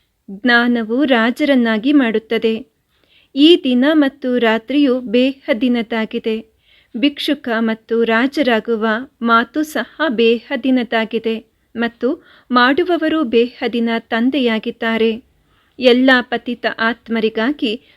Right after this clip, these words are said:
ಪಾವನರನ್ನಾಗಿ ಮಾಡುವಂತಹ ಬ್ಯಾಟರಿ ಒಂದೇ ಆಗಿದೆ. ಹೀಗೆ ಮತ್ತೆ ಮತ್ತೆ ನೆನಪು ಮಾಡಿಕೊಂಡರೂ ಸಹ ಖುಷಿಯಲ್ಲಿ ಇರುತ್ತೀರಿ. ತಂದೆಯು ತಿಳಿಸುತ್ತಾರೆ, "ಮಕ್ಕಳೇ,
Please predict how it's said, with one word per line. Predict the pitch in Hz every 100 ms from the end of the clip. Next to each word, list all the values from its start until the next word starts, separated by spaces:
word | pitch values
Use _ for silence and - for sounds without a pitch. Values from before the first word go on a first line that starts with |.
| _ -
ಪಾವನರನ್ನಾಗಿ | 254 277 349 330 285 262 254 226 247
ಮಾಡುವಂತಹ | 240 214 220 254 254 240 226 233 240 226
ಬ್ಯಾಟರಿ | 202 220 247 - 247 269 _ _ -
ಒಂದೇ | 247 311 330 -
ಆಗಿದೆ. | 233 233 226 233 226 220 - _ _ _ _ _ _ _ _
ಹೀಗೆ | - 320 349 311 320
ಮತ್ತೆ | 277 247 _ 339
ಮತ್ತೆ | 339 320 302 294
ನೆನಪು | 254 240 277 285
ಮಾಡಿಕೊಂಡರೂ | 262 226 233 247 226 247 294
ಸಹ | 359 - 262 - 240 226 - _ _
ಖುಷಿಯಲ್ಲಿ | 285 269 - 254 233 233 233
ಇರುತ್ತೀರಿ. | 226 226 233 226 226 226 - _ _ _ _ _
ತಂದೆಯು | 269 277 349 370
ತಿಳಿಸುತ್ತಾರೆ, | 311 254 - 269 262 247 262
"ಮಕ್ಕಳೇ, | 240 226 - 302 294 233